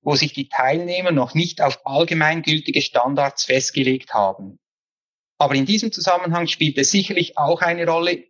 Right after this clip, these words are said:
dass es unterschiedliche Wege gibt, die nach Rom führen. Damit die Fakturadaten beim Kunden sinnvoll eingelesen werden können, müssen sie so aufbereitet werden,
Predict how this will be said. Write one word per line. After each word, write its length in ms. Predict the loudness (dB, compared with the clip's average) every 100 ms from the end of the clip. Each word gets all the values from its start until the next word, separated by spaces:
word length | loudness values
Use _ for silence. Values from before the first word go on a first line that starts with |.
| -2
dass 180 | 0 0
es 100 | 0
unterschiedliche 720 | 0 0 0 0 0 0 0
Wege 320 | 2 2 0
gibt, 320 | 0 -2 -2 -10 -2
die 80 |
nach 200 | 0 0
Rom 240 | 0 0 -2
führen. 520 | -2 -2 -2 -4 -6 _ _ _ _ _ 0
Damit 280 | 0 0
die 60 | 0
Fakturadaten 960 | 0 0 0 0 2 2 2 0 -4
beim 200 | 0 0
Kunden 460 | 0 2 2 2 0
sinnvoll 460 | 2 0 2 0 0
eingelesen 840 | 0 0 0 -2 0 -2 -4 -10 _
werden 340 | 0 0 0 -2
können, 500 | 0 0 0 -4 -10 _ _ _ _ 0
müssen 400 | 2 2 -2 -2
sie 140 | -2
so 400 | 0 0 0 0
aufbereitet 720 | 0 -2 0 -2 0 -2 -4 0
werden, 520 | 2 2 0 -2